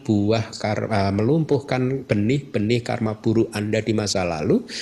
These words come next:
sehingga mereka banyak yang lumpuh dan tidak mendapat kesempatan untuk berbuah.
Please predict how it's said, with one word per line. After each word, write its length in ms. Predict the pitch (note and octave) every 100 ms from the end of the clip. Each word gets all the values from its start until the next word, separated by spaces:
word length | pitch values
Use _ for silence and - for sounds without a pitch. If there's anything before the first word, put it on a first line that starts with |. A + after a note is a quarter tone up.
| -
sehingga 400 | - C#3+ C3 D#3
mereka 560 | D#3 C#3 C3+ D#3 D#3+ -
banyak 480 | A#2 A#2 C#3 D#3+ B2
yang 160 | A#2+
lumpuh 400 | A#2+ B2 A#2+ D3
dan 240 | D3 B2 A#2
tidak 320 | C#3 C3 A#2
mendapat 400 | A#2 G#2+ A2 A#2
kesempatan 720 | A#2+ - A#2 A2+ A#2 B2 B2+
untuk 160 | A#2+ A2+
berbuah. 480 | A2 - E3+ E3+